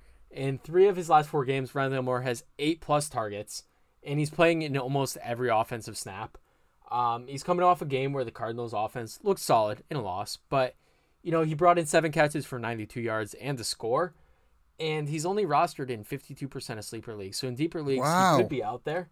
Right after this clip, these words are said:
Speaker 2: Only fifty-two percent?
Speaker 1: Yeah.
Speaker 2: Yeah, sorry, I wanted to add some theatrics.
Speaker 1: Oh, yeah. He's, uh, he's available in fi-, or he's rostered in fifty-two percent of sleeper leagues. Sorry, my computer just turned back on. I'm not sure what happened. Um,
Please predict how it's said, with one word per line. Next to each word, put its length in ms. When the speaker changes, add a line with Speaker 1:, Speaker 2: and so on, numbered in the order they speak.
Speaker 2:
Only 320
fifty-two 640
percent? 640
Speaker 1:
Yeah. 160
Speaker 2:
Yeah, 120
sorry, 400
I 120
wanted 280
to 160
add 120
some 120
theatrics. 640
Speaker 1:
Oh, 160
yeah. 160
He's, 220
uh, 220
he's 200
available 380
in 80
fi-, 200
or 200
he's 240
rostered 440
in 140
fifty-two 460
percent 280
of 80
sleeper 300
leagues. 200
Sorry, 280
my 140
computer 320
just 200
turned 140
back 220
on. 60
I'm 320
not 120
sure 140
what 80
happened. 260
Um, 420